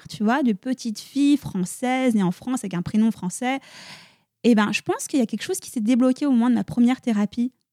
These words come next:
Parce que je me suis rendu compte que la personne que je reflétais, c'était pas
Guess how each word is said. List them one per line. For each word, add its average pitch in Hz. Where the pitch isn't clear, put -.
Parce -
que 226
je 226
me 233
suis 226
rendu 202
compte 622
que 208
la 190
personne 349
que 226
je 190
reflétais, 202
c'était 226
pas -